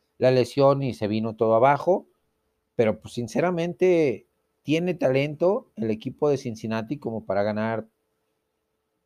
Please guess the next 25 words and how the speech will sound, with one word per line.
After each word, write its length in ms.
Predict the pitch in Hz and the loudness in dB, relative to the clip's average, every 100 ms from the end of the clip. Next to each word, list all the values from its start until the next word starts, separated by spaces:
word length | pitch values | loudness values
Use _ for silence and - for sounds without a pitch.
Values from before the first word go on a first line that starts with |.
| _ _ - | _ _ -2
eh, 200 | 127 127 | -2 2
seis 260 | 160 156 | 2 4
gana-, 400 | 156 143 147 160 143 | 4 4 4 4 2
eh, 200 | 131 120 | 0 0
ganar 320 | 120 135 147 | 2 2 2
seis 180 | 170 - | 0 2
partidos, 760 | 170 165 156 165 190 185 - _ - | 0 2 4 4 4 -2 -16 _ -8
el 180 | 101 | -4
resto, 440 | 120 120 - 127 110 _ _ | -2 -2 -2 -4 -6 _ _
pues, 180 | 85 - | -20 -14
convertirlos 640 | 98 101 - 123 131 131 | -6 -6 -4 -4 -4 -4
en 100 | 123 | 0
derrota, 580 | 127 127 127 139 135 - | 2 2 2 0 -4 -8
uno 480 | - 117 127 127 123 | -10 -8 -6 -6 0
que 100 | 120 | 0
otro 320 | 117 123 110 _ _ - | 2 -2 -4 _ _ -6
con 200 | 113 110 | -6 -4
posibilidades 880 | 101 - 107 101 107 107 120 123 104 | -10 -6 -6 -2 0 2 2 0 -2
de, 200 | 82 73 | -8 -8
de, 260 | 87 71 | -10 -8
de, 260 | 73 80 73 _ _ - | -10 -12 -14 _ _ -8
de 440 | 92 87 82 80 | -4 -4 -6 -6
ganarlo 640 | 90 110 143 143 165 - _ _ _ _ _ _ _ | -4 -2 -2 0 0 -2 _ _ _ _ _ _ _
también, 500 | 95 104 127 156 180 | -8 -2 -2 -2 -4
pero 240 | 101 95 | -4 -4